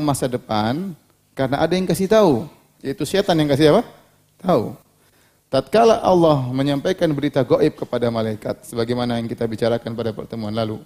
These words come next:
kemudian malaikat membicarakan berita gaib tersebut, didengar oleh siapa? Setan. Nah, hal itu sudah tidak gaib lagi bagi setan, karena setan sudah mendengar dari apa? Malaikat. Yang tadinya gaib, sudah tidak gaib lagi bagi malaikat,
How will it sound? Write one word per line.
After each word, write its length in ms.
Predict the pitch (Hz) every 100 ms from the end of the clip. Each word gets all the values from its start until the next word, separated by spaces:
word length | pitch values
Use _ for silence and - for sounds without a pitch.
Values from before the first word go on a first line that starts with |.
| _ _ _ _ _ _ _
kemudian 320 | - 127 135
malaikat 400 | 123 131 139 127
membicarakan 640 | 127 117 117 123 131 131
berita 320 | 117 123 117
gaib 160 | 107 113
tersebut, 480 | - 113 135 147 -
didengar 400 | 135 143 190 196
oleh 160 | 185
siapa? 400 | 156 151 131 220 - _ _ _ _ _ _
Setan. 560 | - 131 107 104 90 90 _ _ -
Nah, 240 | 131 107 - _ _ _ _
hal 160 | 151
itu 240 | 180 233 269
sudah 160 | 208
tidak 240 | 190 190 -
gaib 240 | 196 190
lagi 240 | 254 269 226
bagi 240 | 202 196
setan, 480 | 214 214 180 165 160 -
karena 240 | - 170 170
setan 320 | 160 175 220
sudah 160 | 170 170
mendengar 320 | 156 160 208
dari 240 | 185 170
apa? 160 | 165 247 - _ _ _ _ _ _
Malaikat. 480 | 131 117 104 190 180 _
Yang 180 | - 135 131
tadinya 300 | 143 214 202
gaib, 560 | 151 147 156 160 233 262 -
sudah 320 | - 214 196
tidak 320 | 190 180 170 147
gaib 240 | 170 160
lagi 320 | 156 147 214
bagi 240 | 160 147 147
malaikat, 480 | 139 135 196 254